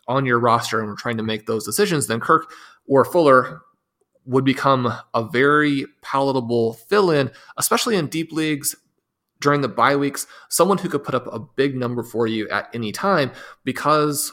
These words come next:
when teams are focusing on Hopkins and what he brings to the table, it's very difficult to also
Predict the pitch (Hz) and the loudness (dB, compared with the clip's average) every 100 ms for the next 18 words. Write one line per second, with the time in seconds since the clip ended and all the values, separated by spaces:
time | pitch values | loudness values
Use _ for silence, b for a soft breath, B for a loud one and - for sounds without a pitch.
0 | - 120 117 156 156 151 - 120 - 127 | -8 -8 -6 -6 -6 -6 -4 -6 -4 -6
1 | 127 123 113 107 131 - 127 117 117 117 | -6 -4 -4 -2 -6 -6 -6 -6 -6 -6
2 | 110 104 117 113 107 - 151 135 113 - | -6 -6 -6 -4 -4 -4 -2 0 0 -2
3 | - 95 160 240 - 160 143 - 123 175 | -14 -8 -4 -4 -4 -2 -2 0 0 0
4 | - 139 - | 2 2 0